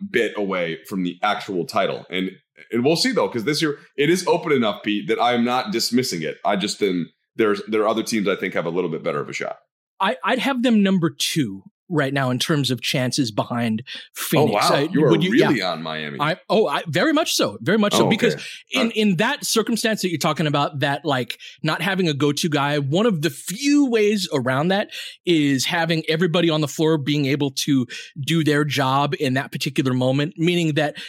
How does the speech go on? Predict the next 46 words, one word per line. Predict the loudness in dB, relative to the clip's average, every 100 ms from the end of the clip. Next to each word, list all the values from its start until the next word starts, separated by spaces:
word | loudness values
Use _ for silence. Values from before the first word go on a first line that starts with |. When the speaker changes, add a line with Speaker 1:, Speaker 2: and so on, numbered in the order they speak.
| -6
Speaker 2:
if | -4 0
the | 0
ball | 2 2
gets | 0 0 -2
swung | -2 0 2 2 0
to | -2 2 2 0
P | -2 -2
J | 0 -2
Tucker | -2 -4 -2 -4 -6 -10
in | -2 0
the | 0
corner | 0 0 0 0
and | 0
somebody's | 0 2 2 0
flying | 0 0 0 0
at | -2
him | -2 -2
for | -2 -4
a |
closeout, | -2 -2 -2 -2 -4 -6 -8 -4
I | 0
know | 2 2 2 -2 -10 -6
he's | -2 0
going | 2 2
to | 2
make | 0 -2 -2
the |
right | 0 0 0
play. | 0 2
He's | 0
gonna | 0 -2 -4 -8 -10
shot | -4 -2 -2
fake, | -2 -2 -2 -6 -18 _ -8
rip | -2 -2 0
through | 2 4
Speaker 1:
De-, | 4
Speaker 2:
middle, | 4 4 2
take | 2 0
a | 4
couple | 4 4
Speaker 1:
definitely | 6 4
Speaker 2:
steps, | 4
take | 2 2
the | 2
Speaker 1:
responsible, | 4
Speaker 2:
floater. | 6 4